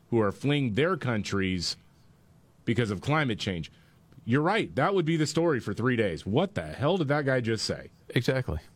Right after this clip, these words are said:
Speaker 2: Nope. No, we call that Tuesday or Wednesday, whatever.
Speaker 1: Right.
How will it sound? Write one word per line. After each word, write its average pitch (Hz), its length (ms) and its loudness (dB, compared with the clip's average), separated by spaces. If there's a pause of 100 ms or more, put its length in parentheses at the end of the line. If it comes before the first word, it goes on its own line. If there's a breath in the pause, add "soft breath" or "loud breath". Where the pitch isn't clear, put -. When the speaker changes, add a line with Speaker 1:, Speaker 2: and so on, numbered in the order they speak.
(460)
Speaker 2:
Nope. 165 220 2 (840)
No, 131 100 2
we 135 80 0
call 127 180 2
that 120 180 0
Tuesday 98 360 -2
or 104 80 0
Wednesday, 80 340 -2
whatever. 80 340 -2 (100)
Speaker 1:
Right. - 160 -6